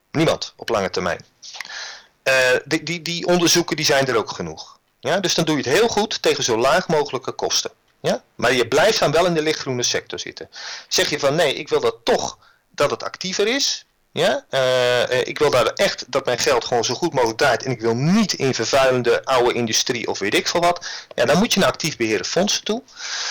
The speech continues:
En uiteraard zit daar een wat hogere kostenlading op. Die kostenlading is ook logisch, omdat die fondsen vaak ook, eh, echt concreet, eh, met, eh, eh, de aandeel, eh, eh,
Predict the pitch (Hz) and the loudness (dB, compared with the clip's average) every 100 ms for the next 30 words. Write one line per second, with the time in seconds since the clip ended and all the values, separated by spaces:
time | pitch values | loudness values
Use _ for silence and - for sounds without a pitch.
0 | - - _ _ - 208 202 185 170 208 | -10 -14 _ _ 0 2 4 2 4 2
1 | 208 185 165 143 120 127 113 107 - - | 2 0 0 0 0 0 -2 -4 -4 -4
2 | 131 117 87 85 82 - _ _ _ _ | -2 0 0 -2 -6 -8 _ _ _ _
3 | _ _ _ _ _ - - - - - | _ _ _ _ _ -20 -10 -10 -10 -2
4 | 214 - 147 117 110 117 117 127 202 190 | 0 2 2 2 0 -2 -2 2 2 2
5 | 123 170 - 135 127 135 - 113 170 - | -2 -4 -4 -4 0 0 -2 -12 -8 -2
6 | - 135 - - - 139 120 - - 160 | 0 2 0 -4 -2 0 0 -2 0 2
7 | - - - - - _ - 131 - - | 0 -8 -18 -20 -20 _ -2 0 0 0
8 | 214 - - - 135 - 135 147 - - | -2 -2 -4 -4 -2 0 2 2 -2 -8
9 | _ - 127 123 127 143 147 - - - | _ -2 0 0 0 2 2 -2 -6 -4
10 | 127 120 117 113 110 - 113 131 156 170 | 0 4 4 4 2 0 0 2 2 2
11 | 139 - - 117 117 113 107 107 110 | 2 0 -4 -4 0 0 0 -2 -4